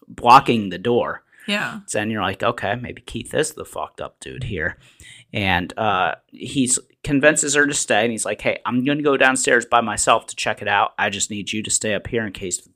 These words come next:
Speaker 1: door shuts. I don't wanna get locked down there and you're gone." So she agrees to that, and he goes down, and just silence from him. You don't hear anything. And, uh,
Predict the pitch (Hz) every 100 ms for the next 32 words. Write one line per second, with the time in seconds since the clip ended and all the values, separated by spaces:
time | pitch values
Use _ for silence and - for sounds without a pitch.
0 | _ 113 120 - - 65 - 87 87 90
1 | 95 85 - 90 - 101 98 98 90 87
2 | 90 92 95 98 117 - _ - - -
3 | - - 113 92 - 131 131 127 120 -
4 | 117 98 98 104 - - _ _ _ -
5 | - - - 127 123 101 101 131 117 123
6 | - 123 113 110 117 - - - 113 110
7 | 104 - _ - 131 104 - - 113 90
8 | 85 - - 82 - - - 127 123 _
9 | - 98 98 - - 113 98 104 98 -
10 | 98 101 - - - - - _ - 107
11 | 110 107 104 104 101 95 82 65